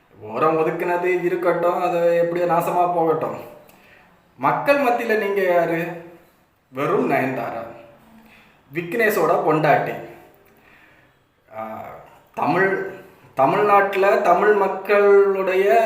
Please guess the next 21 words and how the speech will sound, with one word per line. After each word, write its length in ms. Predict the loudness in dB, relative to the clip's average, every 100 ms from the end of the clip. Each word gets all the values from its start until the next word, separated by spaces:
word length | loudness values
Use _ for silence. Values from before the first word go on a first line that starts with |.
| 2 -2 -4 -6 -10 -14 -20 -20 -20 _ _
நம்பிக்கையை 640 | -4 -2 -2 -2 6 6
நீங்க 260 | 6 4 2
பெறணும்னா, 880 | 4 4 6 4 4 2 2 0 -6 -12 -20 -20 _ 0
தமிழ் 320 | 0 2 0
கலாச்சாரம் 580 | 0 2 4 2 0 0
என்னது? 420 | 0 -2 -2 -8 -14 -2
கல்யாணம் 420 | 2 4 4 2
பண்ணி 420 | 0 0 -2 -2
கற்பம் 680 | -4 -6 0 0 2 0 0
தரிச்சு 360 | -2 -6 -6 -4
குழந்தை 280 | -4 -4
பெத்துக்கிறது. 460 | -4 -6 -8 -12 -14 -18 -20 -20 _
நீங்க 340 | -8 -2 4
அதுவே 380 | 4 4 4 6
வாடகை 460 | 6 4 4 2 2
தாய் 260 | 0 -2
மூலமா 220 | -2 -2
பெத்துக்கிட்டீங்க. 760 | -2 -2 -2 -4 -4 -2 -2 -4 -8 -20 -20 -20 -20 _
சரி, 180 | -2 0
அதெல்லாம் 360 | 2 2 0
விட்டுடுவோம். 600 | -2 -2 0 0 0 -6